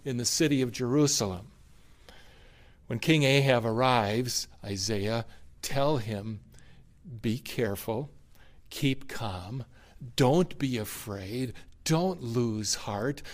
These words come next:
Those that oppo-, oppose you are merely men, and I, the Lord God, won't let them tear you a-, apart.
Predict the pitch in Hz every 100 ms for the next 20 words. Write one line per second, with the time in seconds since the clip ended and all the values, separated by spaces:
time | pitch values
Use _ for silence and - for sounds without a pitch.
0 | - 127 120 160 180 139 123 120 120 -
1 | 175 180 123 - 185 185 196 123 123 -
2 | 135 123 135 202 202 165 131 131 214 220
3 | 160 180 175 - 165 151 156 170 175 208
4 | 185 147 135 156 180 165 127 160 196 165
5 | 143 151 - - 143 185 214 156 175 185
6 | 160 143 - 185 196 170 156 135 - 143
7 | - - 254 175